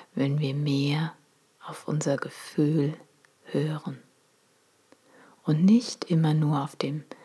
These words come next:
mit dem Porsche unterwegs hetzen, hin und her, von A nach B, sondern vielleicht einfach mal in den Käfer einsteigen und das Leben mehr genießen,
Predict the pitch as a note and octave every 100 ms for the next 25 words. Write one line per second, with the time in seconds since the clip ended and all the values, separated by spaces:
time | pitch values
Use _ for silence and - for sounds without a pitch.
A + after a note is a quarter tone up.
0 | - - - D#3+ D#3 D3+ - D#3 E3 F#3
1 | - E3 D3 D#3 D3 C#3+ D3+ E3 E3 -
2 | - - _ - E3 E3+ - - D3 D#3
3 | - - - E3+ E3 C#3+ D3 - - C#3+
4 | C#3+ D#3+ - - - - C#3+ C#3 - D#3
5 | E3 D#3 D3 - - C#3 D#3 - - _
6 | _ _ _ _ _ _ _ _ - -
7 | - - F3+ F3 F3 - D#3+ E3 G#3 G#3+
8 | - E3+ E3+ E3+ F3+ - D3 D#3+ D3 E3+
9 | - - _ _ F#3 F#3 G#3 G#3+ - -
10 | D#3 F3+ - C#3 B2 B2+ C#3 - D#3 D3
11 | D#3 - _ _ _ _ _ _ _ _
12 | _ _ _ - D#3 - - C3 C3+ C#3+
13 | D#3+ D#3 D3+ - _ _ _ _ - C3+
14 | C3+ C#3 E3 D#3 C#3 C#3 C#3+ E3 - D3